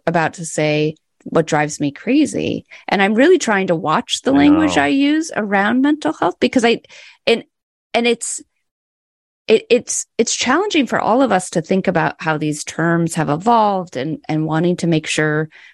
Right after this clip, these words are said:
Speaker 1: we're choosing words that, that don't, um, you know, upset people, that are, aren't damaging to folks. And, and it is, that's the, I'm actually glad you're bringing this up because that's one of the things I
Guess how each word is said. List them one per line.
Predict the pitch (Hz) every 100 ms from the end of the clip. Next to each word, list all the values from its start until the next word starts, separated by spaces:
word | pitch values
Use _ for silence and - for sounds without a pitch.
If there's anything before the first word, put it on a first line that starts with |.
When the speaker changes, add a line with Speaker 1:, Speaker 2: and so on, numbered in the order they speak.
| -
Speaker 1:
we're | 165
choosing | - 208 180 180
words | 156 165 156 -
that, | 151 - _
that | 151 139 - _ _ _
don't, | - 156 165 - - _ -
um, | 165 156 143 143 _ -
you | 233
know, | 233 -
upset | - - 214 240
people, | - 254 247
that | 175
are, | 131 135 - -
aren't | 151 143 -
damaging | 160 208 202 208 208 190 - - _ -
to | 220
folks. | 196 220 208 202 - - - - - _ _ _ _ _ _ _ -
And, | 196 196 -
and | 220
it | 214
is, | 233 262 247 -
that's | - 220 269 -
the, | 185 - 202 - -
I'm | 175 214
actually | 240 - 220
glad | 180 170
you're | 165 156
bringing | 170 170 185
this | 220 349
up | 349
because | 190 190
that's | 220 233 -
one | 202 202
of |
the | 170
things | 175 160 160 151 -
I | 160